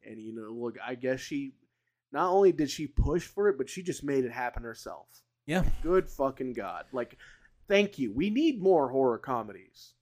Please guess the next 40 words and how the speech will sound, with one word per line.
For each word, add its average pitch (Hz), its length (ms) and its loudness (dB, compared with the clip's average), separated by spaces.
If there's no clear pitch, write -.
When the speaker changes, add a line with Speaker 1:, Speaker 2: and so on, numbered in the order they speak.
Speaker 1:
Why 185 240 6
the 262 80 4
fuck 254 320 0
don't 233 220 2
we 220 120 -4
have 196 300 0
'em? 110 160 -10
You 135 80 -4
know, 180 140 2
like, 196 260 2
Speaker 2:
'Cause 151 120 0
they're 131 80 8
Speaker 1:
what's 98 100 6
the - 100 10
Speaker 2:
harder - 100 10
Speaker 1:
la-, - 80 8
Speaker 2:
to 110 40 8
Speaker 1:
like, 107 140 6
Speaker 2:
make. - 60 6
Speaker 1:
I 226 80 -4
mean, 254 160 0
I 277 100 -2
guess 320 340 2
they're 214 120 4
harder 147 360 4
to 139 80 2
make, 208 240 2
and 247 100 -4
they're 220 100 2
not 226 260 4
as, 156 340 2
maybe 226 240 4
they're, 202 300 4
you 196 240 -4
know, 202 260 8
and 175 180 0
they're 160 100 4
not 175 280 6
as, 147 260 2
um, 117 500 -2